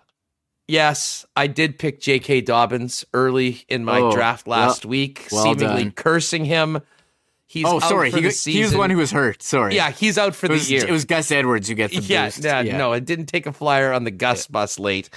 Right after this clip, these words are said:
Speaker 1: and I'm screwed because of it. So, uh,
Speaker 2: You
Speaker 1: thoughts
Speaker 2: didn't
Speaker 1: and
Speaker 2: handcuff.
Speaker 1: prayers, thoughts and prayers to everybody like me that took J K Dobbins.
Speaker 2: Oh.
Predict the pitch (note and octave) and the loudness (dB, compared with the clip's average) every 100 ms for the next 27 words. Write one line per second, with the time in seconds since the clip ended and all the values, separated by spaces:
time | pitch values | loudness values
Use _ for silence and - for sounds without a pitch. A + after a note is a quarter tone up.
0 | - - - D3 D3+ D3 - D3+ C#3 G#2+ | -20 -20 -2 0 2 2 0 2 2 2
1 | A#2+ - A#2+ F#2+ F2 F2 - B2+ A#2+ - | -2 0 -2 -2 -6 -8 -4 -2 -2 -6
2 | _ _ _ _ _ B2 C3 C3 - E3 | _ _ _ _ _ -2 0 0 0 0
3 | D3 C#3 C#3+ C#3 E3+ D#3 D#3+ D#3 - - | 2 2 2 2 2 2 0 -2 -6 -10
4 | _ - D#3+ F3 F#3 E3+ F#3+ D#3+ D#3+ D#3 | _ -2 0 0 -4 -4 0 0 0 -2
5 | - A#2+ C3 D#3 D3 D3 D3 C#3+ D3 - | -4 -2 -2 -2 -2 0 0 0 -4 -6
6 | C3 C#3 C#3+ C3+ C#3 C#3+ D3 D3+ B2+ - | -2 0 -2 -2 -2 -2 -4 -2 -4 -2
7 | D3 - C3 B2+ B2 A#2 A#2 A#2 A#2+ C#3 | -4 -2 -2 0 -2 0 2 2 4 2